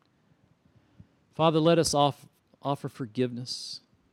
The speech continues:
And I know that's hard. Maybe somebody who's,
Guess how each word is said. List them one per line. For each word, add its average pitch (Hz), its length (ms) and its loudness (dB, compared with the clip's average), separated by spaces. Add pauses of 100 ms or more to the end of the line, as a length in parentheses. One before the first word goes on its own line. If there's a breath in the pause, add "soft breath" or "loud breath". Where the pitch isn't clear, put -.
(760)
And 131 80 -10
I 131 60 -6
know 131 140 -2
that's 131 220 -2
hard. 143 400 2
Maybe 131 220 -4
somebody 139 500 0
who's, 135 340 -4